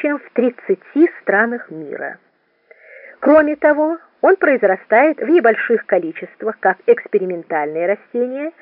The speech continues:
еще, по крайней мере, в десяти странах. В литературе имеются указания, что чайный куст растет в Югославии, Южной Англии, Португалии,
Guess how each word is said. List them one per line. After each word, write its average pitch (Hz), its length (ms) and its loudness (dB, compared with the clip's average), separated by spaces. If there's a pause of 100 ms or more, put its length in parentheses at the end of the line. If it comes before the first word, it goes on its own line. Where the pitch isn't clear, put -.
(360)
еще, 247 460 2
по 320 160 0
крайней 320 320 0
мере, 269 400 -2
в 180 120 -12
десяти 220 580 -8 (100)
странах. 147 580 -12 (960)
В 185 100 -4
литературе 254 840 2 (500)
имеются 311 480 0
указания, 254 640 0
что 226 220 2
чайный 277 440 0
куст 311 340 -2
растет 269 480 2 (320)
в 208 80 -16
Югославии, 196 1040 0
Южной 247 320 2
Англии, 190 600 2
Португалии, 196 920 -2